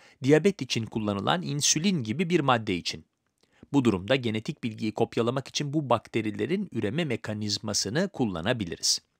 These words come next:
Ayrıca bakterilerin kendi D N A'sındaki genleri ifade ederken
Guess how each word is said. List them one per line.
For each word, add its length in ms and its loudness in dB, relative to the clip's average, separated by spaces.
Ayrıca 460 4
bakterilerin 640 0
kendi 420 2
D 200 2
N 180 -2
A'sındaki 760 0
genleri 420 0
ifade 480 0
ederken 680 -2